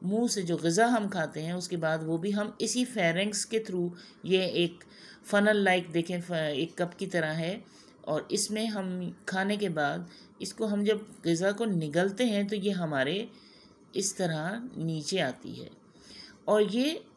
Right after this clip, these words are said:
ओसोफेगस में चली जाती है, या इसे हम यहाँ से लेकर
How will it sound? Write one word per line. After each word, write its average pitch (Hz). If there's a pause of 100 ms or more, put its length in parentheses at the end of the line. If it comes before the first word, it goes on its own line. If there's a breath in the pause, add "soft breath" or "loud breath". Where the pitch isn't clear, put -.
(140)
ओसोफेगस 190
में 180
चली 147
जाती 135
है, 185
या 202
इसे 240
हम 202
यहाँ 196
से 247
लेकर 147